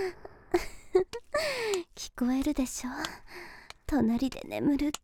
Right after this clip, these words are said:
彼女の声。その横であなたは、私と。後悔してますか？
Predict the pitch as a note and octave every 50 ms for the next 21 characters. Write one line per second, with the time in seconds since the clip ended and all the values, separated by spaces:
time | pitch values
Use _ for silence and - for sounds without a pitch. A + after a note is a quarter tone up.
0 | _ - - E4 D#4 D4 D4+ D#4 - C#4+ B3+ A#3+ B3+ B3+ - - - D#4+ E4 D#4+
1 | D#4 D4 C#4+ C#4+ - - - - - - E4+ F4 F4 E4+ E4 D#4+ - - - -
2 | - - - - _ - - - - C#4 B3 A#3+ A#3+ B3 B3+ B3 - - C4 C4+
3 | - - C4+ B3 B3 C4 D4 D#4 - - - D#3+ D#3+ C#3+ C#3+ - - - _ _
4 | _ _ - - - - - - - - - - - - - - - - - -
5 | - - - F#4 F4+ F4 - - - - - - - - - - - - - -
6 | - G4+ G#4+ G#4+ G#4 G4+ F#4+ - - - - - - - - - - G#4+ G#4+ G#4
7 | G#4+ - A#4 B4 B4+ B4 A#4+ A4+ A4 - - - - - - F4 A#4 - - -
8 | - - - - - F#4 G4 - - A#4+ - - - C#5+ D#5+ D#5 C#5 B4+ A#4+ A4+
9 | A4 A4 - - - - - - _ _ _ - - - D#4+ D#4 E4 D#4 - -
10 | - - - - - - - _ - D4+ - - - - F4 D#4+ D#4+ E4 E4 -
11 | - - - - -